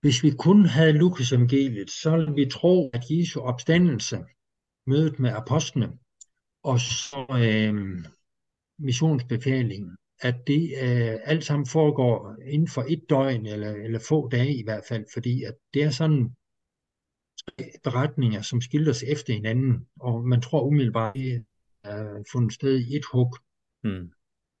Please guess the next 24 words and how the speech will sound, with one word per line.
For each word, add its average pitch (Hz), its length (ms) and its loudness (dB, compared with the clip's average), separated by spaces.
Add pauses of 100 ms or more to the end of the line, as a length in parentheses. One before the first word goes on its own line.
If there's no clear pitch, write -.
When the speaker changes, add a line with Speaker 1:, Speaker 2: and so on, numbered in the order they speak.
(180)
Speaker 1:
I 180 280 2
Apostlenes 147 580 -2
Gerninger 151 480 4
fortælles 127 440 0
det 120 140 -4
samme, 123 440 4 (1160)
og, 127 580 0
øh, 110 60 -12 (440)
der 156 80 6
er 143 40 6
sådan, 131 360 0
øh, 113 460 0
lidt, 151 480 -2
øh, 120 320 -6 (360)
oplysninger 127 640 0 (100)
på, 135 300 4 (1500)
at, - 180 -10
øh, 123 120 2 (1160)
Jesus 147 520 0
mødte 151 480 4
sine 123 400 0
disciple 117 600 -2
i, 117 320 0
øh, 101 480 -2